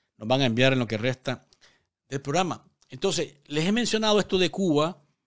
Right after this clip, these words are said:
porque esto va a pasar irremediablemente en Nicaragua si las cosas siguen como tal.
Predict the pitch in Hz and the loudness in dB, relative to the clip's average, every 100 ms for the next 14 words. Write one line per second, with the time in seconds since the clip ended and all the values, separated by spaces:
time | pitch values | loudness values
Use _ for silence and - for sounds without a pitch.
0 | _ _ - 160 151 147 180 - 190 196 | _ _ -8 -8 -8 -10 -10 -8 -6 -6
1 | 190 143 175 190 175 147 135 135 156 160 | -4 -4 -2 -2 -4 -4 -4 -4 -2 -4
2 | 156 160 156 131 143 151 131 117 151 131 | -6 -8 -10 -8 -6 -8 -8 -12 -12 -12
3 | 123 135 127 117 107 _ 98 101 - | -10 -12 -12 -14 -16 _ -18 -16 -20